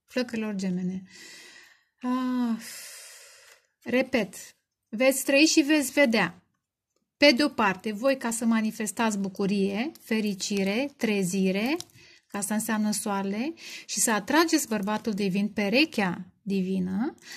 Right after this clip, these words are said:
trebuie să vă eliberați de trecut și să vă vindecați cu cavalerul de cupe și să-l luați de la zero.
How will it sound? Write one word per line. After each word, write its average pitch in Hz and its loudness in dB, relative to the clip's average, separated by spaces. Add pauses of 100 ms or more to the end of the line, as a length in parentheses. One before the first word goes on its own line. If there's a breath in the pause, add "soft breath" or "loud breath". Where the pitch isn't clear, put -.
(120 loud breath)
trebuie 254 0
să 254 -2
vă 220 -2
eliberați 214 0
de 214 -2
trecut 240 -6
și - -6
să 226 -2
vă 214 0
vindecați 226 -2
cu 208 -10
cavalerul 196 -4
de 202 -4
cupe 202 -6
și 226 -6
să-l 220 -2
luați 208 -2
de 202 -4
la 190 -2
zero. 175 -8